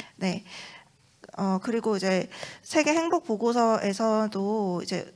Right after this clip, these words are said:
뭐 평균치로는 영점일 점이 차이가 난다고 한, 하-,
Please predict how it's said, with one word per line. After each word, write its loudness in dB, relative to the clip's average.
뭐 -6
평균치로는 -2
영점일 -2
점이 -2
차이가 -4
난다고 -2
한, -4
하-, -8